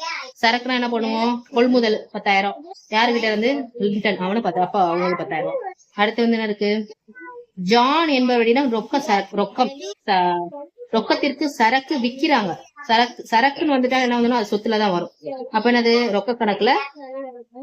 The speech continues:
பற்று. இங்க என்ன வருது? பதினோராயிரத்தை ரொக்கத்துல வச்சிருக்காங்க. ஆஹ், பற்றுல வச்சிருக்காங்க. விற்பனை செய்யறாங்கல்ல, அதை வந்து வரவுல வச்சிருக்காங்க. இது ஏன் புரியுதா? சொத்துக்கு, சொத்துக்கு என்ன கொடுத்திருக்கோம்? உள்ள வர்றத பற்று வைக்கணும்,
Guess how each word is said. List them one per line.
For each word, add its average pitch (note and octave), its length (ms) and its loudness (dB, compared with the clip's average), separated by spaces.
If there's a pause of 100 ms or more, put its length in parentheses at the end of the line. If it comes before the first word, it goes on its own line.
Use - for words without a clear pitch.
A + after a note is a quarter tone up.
(120)
பற்று. A3 340 0
இங்க A3+ 180 2
என்ன A3+ 180 0
வருது? G3+ 240 0
பதினோராயிரத்தை G3 600 0 (280)
ரொக்கத்துல G#3+ 400 0
வச்சிருக்காங்க. E3+ 380 -2 (440)
ஆஹ், G3 220 2
பற்றுல A3 400 2
வச்சிருக்காங்க. F3 460 -2
விற்பனை A#3+ 380 2
செய்யறாங்கல்ல, A#3 440 0
அதை F3+ 200 0
வந்து A3+ 200 0 (360)
வரவுல G#3+ 360 2
வச்சிருக்காங்க. F#3 360 -4
இது G3 100 2
ஏன் A#3 180 2
புரியுதா? A3+ 320 2 (360)
சொத்துக்கு, C#4+ 460 0 (720)
சொத்துக்கு A3 400 0
என்ன A#3 100 2
கொடுத்திருக்கோம்? A3 560 0 (180)
உள்ள A#3 300 4 (100)
வர்றத G3+ 600 2
பற்று G3+ 320 -4
வைக்கணும், F3 340 -4